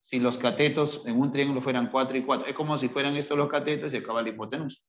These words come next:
Pero ya sabes mentalmente que cuando los catetos valen cuatro y cuatro, la hipotenusa es cuatro raíz de dos.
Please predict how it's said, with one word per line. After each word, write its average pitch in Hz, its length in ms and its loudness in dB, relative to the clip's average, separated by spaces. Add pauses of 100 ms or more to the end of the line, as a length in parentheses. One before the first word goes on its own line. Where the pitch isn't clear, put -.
(460)
Pero 120 120 0
ya 127 100 6
sabes 131 300 4
mentalmente 127 640 4
que 101 160 -6
cuando 101 220 -4
los 107 120 -8
catetos 123 340 -4
valen 120 260 2
cuatro 123 280 2
y 135 80 -2
cuatro, 135 300 2
la 139 80 4
hipotenusa 107 480 -4
es 110 120 -8
cuatro 110 380 2
raíz 95 200 -2
de 98 80 -4
dos. 127 360 -6